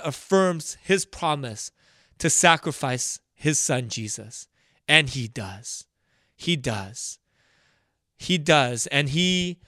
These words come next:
and he is faithful to that promise. And because of that, all the nations of the earth are blessed, right? Through your offspring. We trace Jesus,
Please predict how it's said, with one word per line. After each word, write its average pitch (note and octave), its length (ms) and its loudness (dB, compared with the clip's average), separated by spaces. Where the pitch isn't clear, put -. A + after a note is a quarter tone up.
and D3 160 4
he F3 460 2
is C#3 200 2
faithful D3+ 680 2
to D#3 140 -2
that C3 200 0
promise. B2 560 -4
And D3 160 -2
because E3+ 460 2
of D#3 140 -2
that, A#2 320 -2
all E3 240 4
the F#3 140 0
nations D3 580 0
of A#2 140 -8
the E3 80 -8
earth B2+ 280 0
are A2+ 120 -4
blessed, G#2 580 -8
right? D3 360 -4
Through F#3+ 300 2
your E3 260 4
offspring. A#2+ 720 -4
We D#3 240 4
trace E3+ 380 2
Jesus, F3 580 2